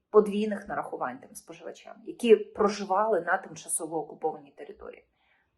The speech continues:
Як, наприклад, в тому ж Куп'янську, де мешканці міста спочатку сплачували електроенергію окупантам, а потім звільнення,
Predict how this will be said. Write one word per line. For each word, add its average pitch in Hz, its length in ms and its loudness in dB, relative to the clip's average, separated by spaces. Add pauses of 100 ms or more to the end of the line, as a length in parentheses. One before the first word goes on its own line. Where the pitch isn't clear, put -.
Як, 196 240 6
наприклад, 208 460 4
в - 60 -18
тому 202 220 -2
ж - 140 -8
Куп'янську, 185 680 0
де 165 100 -6
мешканці 185 540 -6
міста 190 300 -6
спочатку - 520 -4
сплачували 160 580 -2
електроенергію 160 920 -6 (140)
окупантам, 139 800 -2 (1200)
а 202 100 6
потім 247 360 4
звільнення, 220 760 -4